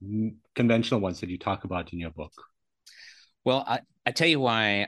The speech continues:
Speaker 2: I wrote this book, and it's,
Speaker 1: Mm-hmm.
Speaker 2: it's, it's the ultimate conventional self-help book. Is when I was fourteen, I met my dad for the first time,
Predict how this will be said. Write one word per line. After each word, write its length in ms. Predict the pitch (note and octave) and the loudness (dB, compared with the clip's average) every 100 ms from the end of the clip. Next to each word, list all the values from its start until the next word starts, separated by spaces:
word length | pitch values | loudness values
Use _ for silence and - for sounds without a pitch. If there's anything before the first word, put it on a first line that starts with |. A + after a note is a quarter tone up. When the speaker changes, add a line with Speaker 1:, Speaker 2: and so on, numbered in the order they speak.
| - | -4
Speaker 2:
I 440 | F2 F2 F2 F2 - | -4 -2 -2 -4 -6
wrote 340 | F2+ G#2+ G#2 | 0 2 2
this 200 | E2 D2 | -2 -4
book, 300 | - D2 D#2 | -4 -4 -4
and 120 | D#2 | -6
it's, 180 | E2 E2 | -6 -8
Speaker 1:
Mm-hmm. 100 | - F#2 F2 D#2+ - | -4 -2 -2 -4 -10
Speaker 2:
it's, 160 | F2+ - - | -12 -8 -4
it's 300 | F2 - - | -4 -4 -2
the 160 | G2 | 0
ultimate 500 | A#2 C#3 B2+ G#2+ F#2+ | 2 0 0 -2 -4
conventional 640 | - F2+ F2+ F2+ - D#2 D#2+ | -6 -6 -4 -4 -6 -8 -6
self-help 480 | D#2+ D#2 E2+ C2 | -6 -6 -6 -6
book. 280 | D2 D#2+ D2+ | -4 -6 -4
Is 200 | D#2+ D#2 - | -6 -8 -6
when 180 | F#2 | -4
I 100 | G#2+ | 0
was 180 | D3 C#3 | 0 -2
fourteen, 440 | - G#2+ - A2 F#2 | -2 -4 -2 -4 -4
I 80 | E2 | -4
met 180 | D#2 | -8
my 160 | D2+ D#2+ | -8 -8
dad 380 | F2 E2 D#2 - | -4 -4 -4 -8
for 120 | - | -10
the 100 | D2 | -10
first 280 | D2+ D#2 - | -8 -8 -8
time, 320 | D#2 - - | -10 -12 -16